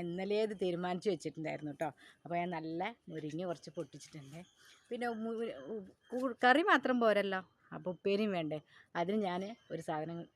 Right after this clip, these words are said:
ക-, വെച്ചിട്ടുണ്ട് ട്ടാ. മാണിയുണ്ട്. ഇതിൻ്റെ കൂടെ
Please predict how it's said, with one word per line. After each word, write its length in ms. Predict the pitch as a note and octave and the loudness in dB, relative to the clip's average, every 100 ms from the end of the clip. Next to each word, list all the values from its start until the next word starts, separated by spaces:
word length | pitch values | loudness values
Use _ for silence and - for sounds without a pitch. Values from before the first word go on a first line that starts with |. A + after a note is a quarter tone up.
| _ | _
ക-, 160 | E3+ D#3+ - | -8 -8 -10
വെച്ചിട്ടുണ്ട് 420 | C#3+ C#3 C#3 C#3 | -14 -12 -10 -8
ട്ടാ. 160 | C#3 D#3+ - - _ _ - _ _ _ _ - _ - _ _ _ _ _ - _ _ _ _ _ _ - B2 - - - - - - - - | -4 -4 -4 -16 _ _ -20 _ _ _ _ -20 _ -20 _ _ _ _ _ -20 _ _ _ _ _ _ -20 -20 -20 -20 -20 -20 -20 -20 -18 -2
മാണിയുണ്ട്. 500 | F#3 E3 E3+ C#3+ D3+ G3+ - - - _ _ _ | 4 4 2 0 -4 -6 -14 -20 -20 _ _ _
ഇതിൻ്റെ 260 | A3 A#3+ C4+ C4 | 0 2 4 6
കൂടെ 260 | B3+ A#3 | 8 8